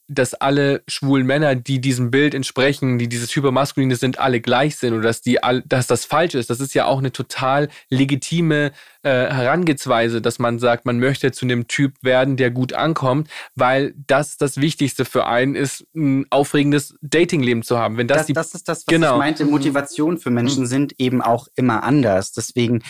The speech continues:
Speaker 2: ich wollte damit auch nicht sagen, Leute müssen sich verändern, falls du das so aufgefasst
Speaker 3: Nein,
Speaker 2: hast.
Speaker 3: um
Speaker 2: Und
Speaker 3: Gottes
Speaker 1: Nein, nein,
Speaker 3: Willen
Speaker 1: das
Speaker 3: gar
Speaker 1: hat,
Speaker 3: nicht.
Speaker 1: das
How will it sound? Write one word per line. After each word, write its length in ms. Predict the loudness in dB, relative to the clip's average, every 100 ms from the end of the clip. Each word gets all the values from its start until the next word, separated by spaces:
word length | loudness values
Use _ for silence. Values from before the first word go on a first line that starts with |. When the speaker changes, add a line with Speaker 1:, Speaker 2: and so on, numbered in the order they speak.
| -12
Speaker 2:
ich 160 | -4 0
wollte 220 | 0 2
damit 260 | 0 0
auch 120 | 0 0
nicht 120 | 0
sagen, 220 | 0 2
Leute 260 | 2 2 0
müssen 280 | -2 -2 -6
sich 140 | -4
verändern, 400 | -4 0 0 0
falls 240 | -2 -6 -4
du 60 |
das 140 | -6 -2
so 80 | -2
aufgefasst 500 | -2 -4 -2 2 2
Speaker 3:
Nein, 60 |
Speaker 2:
hast. 80 | 2
Speaker 3:
um 60 | 2
Speaker 2:
Und 60 | 2
Speaker 3:
Gottes 120 | 2
Speaker 1:
Nein, 220 | 2 2
nein, 0 |
Speaker 3:
Willen 100 | 2
Speaker 1:
das 80 | 2
Speaker 3:
gar 40 | 0
Speaker 1:
hat, 60 |
Speaker 3:
nicht. 100 | 0
Speaker 1:
das 80 | 2